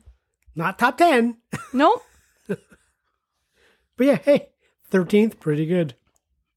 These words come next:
Speaker 2: Um, I did find an article, I don't know, somewhere. Ten things you probably didn't know about The Empire Strikes Back. And I only,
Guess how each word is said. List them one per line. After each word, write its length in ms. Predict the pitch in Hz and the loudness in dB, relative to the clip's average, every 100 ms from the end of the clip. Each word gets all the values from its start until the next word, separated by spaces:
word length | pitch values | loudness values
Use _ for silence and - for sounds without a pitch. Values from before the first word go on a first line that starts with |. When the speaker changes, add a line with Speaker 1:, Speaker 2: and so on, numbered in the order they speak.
| - | -2
Speaker 2:
Um, 340 | 262 233 220 - _ _ _ _ _ _ - | 0 0 -6 -14 _ _ _ _ _ _ -8
I 60 | 285 | -4
did 160 | 269 294 | -2 0
find 200 | 320 320 | 2 2
an 80 | 294 | 2
article, 640 | 254 277 294 269 254 240 _ | 0 0 0 0 -2 -6 _
I 180 | 214 208 | -16 -14
don't 120 | 196 - | -16 -20
know, 80 | |
somewhere. 340 | 196 - - - _ _ _ _ _ _ _ | -18 -18 -18 -20 _ _ _ _ _ _ _
Ten 220 | - 294 | -2 0
things 280 | 302 302 294 | 0 0 -2
you 100 | 269 | -2
probably 460 | 262 262 254 294 262 | 2 0 0 -2 -4
didn't 300 | 233 233 226 | -6 -8 -4
know 180 | 220 | -2
about 360 | 240 233 208 - _ _ _ _ _ | -2 -2 -4 -6 _ _ _ _ _
The 160 | 285 220 | -12 -8
Empire 320 | 233 233 233 | -6 -4 -4
Strikes 300 | 214 220 214 | -4 -8 -8
Back. 440 | - 208 269 - - _ _ _ _ _ _ | -4 -2 -2 -6 -20 _ _ _ _ _ _
And 80 | 247 | -2
I 60 | 285 | -2
only, 280 | 294 285 | -2 -4